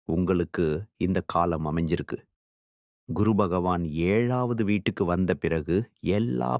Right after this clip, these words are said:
பிரச்சனையும் சரியாயிரும். குழந்தைகளுக்கு இருக்கக்கூடிய பிரச்சனைகள்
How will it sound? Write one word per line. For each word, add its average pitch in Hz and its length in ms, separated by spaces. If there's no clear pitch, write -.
பிரச்சனையும் 107 640
சரியாயிரும். 78 720
குழந்தைகளுக்கு 131 800
இருக்கக்கூடிய 95 600
பிரச்சனைகள் 82 720